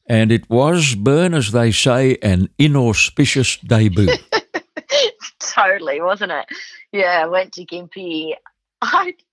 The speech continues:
Speaker 2: I, I think back now, and I just, I feel as though I had no idea. But anyway, I went to Gympie, uh, to ride Memblue,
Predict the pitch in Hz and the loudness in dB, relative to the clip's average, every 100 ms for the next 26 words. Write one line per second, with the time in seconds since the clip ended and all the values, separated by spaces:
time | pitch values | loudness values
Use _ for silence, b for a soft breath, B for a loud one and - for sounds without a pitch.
0 | _ _ 233 - _ 220 - 320 349 - | _ _ -8 -8 _ -12 -6 -6 -2 -4
1 | 156 165 143 139 139 - _ _ - - | -2 -2 0 -2 -6 -10 _ _ -18 -12
2 | - 220 160 139 - 165 160 170 170 151 | -4 -4 0 -2 -2 -6 -6 -2 0 0
3 | 123 131 123 147 175 160 120 151 B B | -2 -6 -8 -4 -4 -2 -2 -4 B B
4 | B - 233 - 160 180 185 180 170 - | B -4 -4 -4 -8 -8 -6 -10 -10 -12
5 | - 151 139 - 165 160 151 160 165 180 | -12 -10 -10 -10 -6 -4 -4 -10 -10 -12
6 | 233 | -12